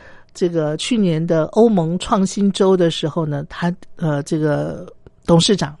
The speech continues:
啊，葛董事长，他就是第一个上台就分享他们这个洗发精的压头，就是那个压洗发精可以压出来的那个，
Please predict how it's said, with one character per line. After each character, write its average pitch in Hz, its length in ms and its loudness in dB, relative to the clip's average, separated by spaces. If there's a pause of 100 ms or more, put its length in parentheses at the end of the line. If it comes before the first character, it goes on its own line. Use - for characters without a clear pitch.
啊， 143 240 -8
葛 175 180 2
董 175 180 0
事 151 200 -4
长， 143 200 -8
他 160 100 -2
就 165 100 2
是 175 60 2
第 220 260 -2
一 247 60 0
个 202 100 4
上 175 260 0
台 147 160 -4
就 156 140 -2
分 214 260 0
享 127 240 -4
他 160 140 -2
们 156 180 -2 (320)
这 190 140 0
个 180 100 4
洗 180 240 -4
发 147 180 -6
精 160 200 -4
的 156 100 0
压 160 300 -4
头， - 260 -12 (680)
就 196 120 6
是 196 180 4 (220)
那 202 100 -4
个 185 100 0 (100)
压 208 320 4
洗 170 240 -2
发 165 180 0
精 175 400 -2
可 - 140 -2
以 175 120 0
压 190 200 2
出 - 180 0
来 151 180 4
的 147 160 -2
那 160 120 -2
个， 147 200 -2